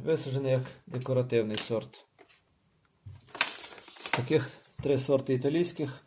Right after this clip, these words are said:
четвертий сорт. Той, який ми зареєстрували в державному реєстрі, відібрали кращі форми з більш округлою формою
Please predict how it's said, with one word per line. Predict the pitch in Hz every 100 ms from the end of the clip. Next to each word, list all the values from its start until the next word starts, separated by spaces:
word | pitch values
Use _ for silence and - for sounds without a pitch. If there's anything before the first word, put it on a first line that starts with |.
| _
четвертий | - - 131 127 123
сорт. | - 131 120 - - - - _ _ _ _ _ _ _ _ _ _ _ _ _ _ _ _ _ _ _ _ _ - - _ _ _ _ _ - _
Той, | - 120 110 -
який | 120 127
ми | 120 120
зареєстрували | 113 117 - 139 160 156 147 - - -
в |
державному | 127 120 135 131 131
реєстрі, | 135 135 131 127 120 117 - _ -
відібрали | - 123 123 123 120
кращі | 117 - 123 - 123
форми | 147 151 139 127 - _ - - - -
з | 117
більш | 127 123
округлою | 123 131 131 123 127
формою | 123 131 120 120 120